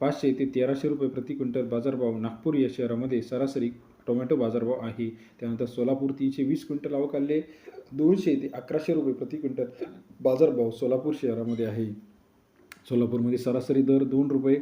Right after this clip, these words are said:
ते अकरा रुपये अतिशय नगण्य बाजार मिळत आहे. हिंगणा दोनशे, एकशे वीस क्विंटल आवक आलेली आहे, पाचशे ते सव्वाशे रुपये सरासरी दर आहे. पाच रुपये ते सोळा रुपये बाजारभाव हिंगणा या शहरामध्ये आहे. त्यानंतर महाराष्ट्रातील महत्त्वाच्या बाजाराचा विचार करता संगमनेर चारशे नव्वद क्विंटल आवक आलेली आहे,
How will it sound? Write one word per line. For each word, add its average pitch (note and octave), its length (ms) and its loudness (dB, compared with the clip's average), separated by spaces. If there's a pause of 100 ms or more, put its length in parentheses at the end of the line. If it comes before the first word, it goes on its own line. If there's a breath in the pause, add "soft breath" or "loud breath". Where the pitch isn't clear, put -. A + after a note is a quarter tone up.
(260 loud breath)
ते D#3+ 60 -4
अकरा C#3+ 280 2
रुपये D3+ 240 6
अतिशय D#3 320 0
नगण्य D#3 380 4
बाजार C#3 280 4
मिळत C#3 260 6
आहे. C3 160 0
हिंगणा C#3 580 0 (380 loud breath)
दोनशे, D3 300 2
एकशे D3 240 -2
वीस F3 180 2
क्विंटल D3 260 -2
आवक C#3+ 180 0
आलेली C#3+ 180 2
आहे, D#3 100 2 (320 loud breath)
पाचशे E3+ 340 0
ते D3+ 60 -4
सव्वाशे C3+ 400 0
रुपये C#3 220 0
सरासरी C3 460 -2
दर B2 180 -2
आहे. A#2+ 160 -4
पाच A#2+ 280 -6
रुपये B2 260 -2
ते C#3+ 60 -2
सोळा C3 300 0
रुपये C3 200 -2
बाजारभाव B2 440 0 (360 loud breath)
हिंगणा D#3 220 2
या C#3 140 4
शहरामध्ये A#2+ 520 0
आहे. A#2 260 -2
त्यानंतर A#2 640 -2
महाराष्ट्रातील A#2+ 500 -4
महत्त्वाच्या B2+ 440 -4
बाजाराचा A#2+ 340 0
विचार B2 200 -2
करता B2 240 -4
संगमनेर C#3+ 540 2
चारशे B2+ 300 -4
नव्वद C3 280 0
क्विंटल C3+ 320 -4
आवक B2 200 -2
आलेली A#2+ 160 -2
आहे, B2+ 120 -6